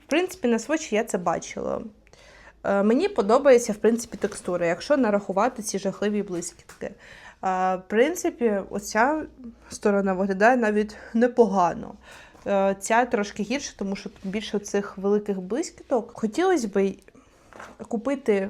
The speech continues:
рум'яна в нормальному кольорі, без цих блискіток величезних, і спробувати ці рум'яна. Тому що ці блискітки,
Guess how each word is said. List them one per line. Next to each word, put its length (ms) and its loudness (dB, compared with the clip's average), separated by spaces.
рум'яна 500 4
в 40 2
нормальному 580 0
кольорі, 640 -2
без 380 -4
цих 420 -2
блискіток 760 -2
величезних, 800 -2
і 60 -4
спробувати 540 2
ці 160 -4
рум'яна. 440 -4
Тому 200 -4
що 140 -10
ці 160 -4
блискітки, 760 -2